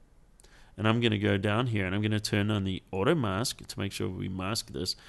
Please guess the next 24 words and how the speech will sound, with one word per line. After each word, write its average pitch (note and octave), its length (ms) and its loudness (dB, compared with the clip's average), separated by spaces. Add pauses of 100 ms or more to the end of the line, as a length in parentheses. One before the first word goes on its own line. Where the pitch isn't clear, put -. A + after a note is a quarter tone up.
(140)
And E3+ 100 -2
what B3 100 6
I'm C4 100 2
gonna E3 160 6
do A2+ 80 2
is A2 100 2
I'm C3+ 100 4
just E3+ 160 -2
gonna G#2+ 160 4
warm G2+ 220 2
up F#2+ 200 -4
this G2+ 200 4
side F2+ 300 -2
here F2 180 -4
with - 280 -8
the - 80 0
white F2 260 -6
balance. D#2 360 -8
So G#2 140 0
let's C3 160 0
just - 240 -6
paint A#2 360 -2
over G2+ 260 -2
here F#2+ 420 -2